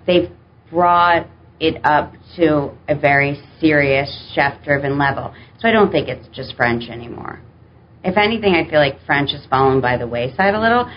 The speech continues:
People love bistros and brasseries, but not so much fancy French, you know, multi-course meals anymore. It's a, it's a lot. It's a lot. It's a little too serious.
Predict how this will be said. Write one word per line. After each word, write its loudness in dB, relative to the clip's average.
People 2
love 4
bistros 2
and -2
brasseries, 0
but 4
not 2
so 0
much 0
fancy 2
French, 0
you -2
know, 0
multi-course -4
meals -4
anymore. -12
It's -20
a, -12
it's -12
a -16
lot. -6
It's -12
a 0
lot. 2
It's -12
a -4
little 0
too -6
serious. -2